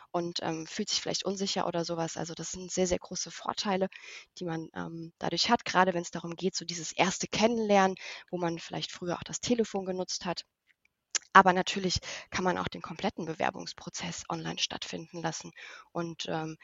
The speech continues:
natürlich ist es schön, wenn man sich auch persönlich kennenlernt, aber es gibt natürlich durchaus Unternehmen, die auch jetzt die, äh, Bewerbung komplett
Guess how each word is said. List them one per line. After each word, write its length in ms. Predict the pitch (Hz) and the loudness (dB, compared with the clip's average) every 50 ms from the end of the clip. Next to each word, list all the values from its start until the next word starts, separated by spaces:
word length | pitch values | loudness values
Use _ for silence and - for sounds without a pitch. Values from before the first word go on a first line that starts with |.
| - - - | -20 -20 -12
natürlich 240 | - - 190 185 185 | -4 0 2 4 4
ist 100 | 185 170 | 4 4
es 120 | 170 165 | 4 4
schön, 240 | - - 190 185 185 | 4 4 4 2 2
wenn 80 | 175 170 | 0 0
man 100 | 165 156 | 0 -2
sich 160 | 156 - - | -4 -6 -8
auch 60 | - | -8
persönlich 400 | - 170 165 202 262 269 214 - | -6 -4 0 0 0 0 0 -2
kennenlernt, 560 | - 220 196 196 190 190 190 185 185 185 - | -2 -2 -2 0 2 2 4 4 2 0 -2
aber 140 | - - 165 | -4 -4 -4
es 100 | 165 - | -4 -4
gibt 160 | - - - | -8 -10 -10
natürlich 320 | 165 156 - - 170 156 - | -10 -10 -10 -8 -8 -8 -6
durchaus 260 | - - - 165 - | -4 -4 -4 -4 -6
Unternehmen, 460 | - 165 - - 165 165 160 160 165 | -8 -10 -12 -10 -8 -8 -6 -8 -8
die 160 | 160 175 - | -8 -8 -8
auch 100 | - 160 | -8 -8
jetzt 300 | - - 175 - - - - - - - - - - _ - | -6 -8 -8 -8 -8 -12 -14 -14 -14 -12 -14 -14 -12 _ -4
die, 300 | 185 175 175 165 165 165 | -2 -2 0 0 0 2
äh, 160 | 170 165 160 | 2 2 2
Bewerbung 480 | - 180 165 160 175 170 170 175 170 165 | 2 -2 4 6 8 8 8 6 2 -2
komplett 380 | - 180 165 - 190 190 - | -2 -6 0 6 6 6 6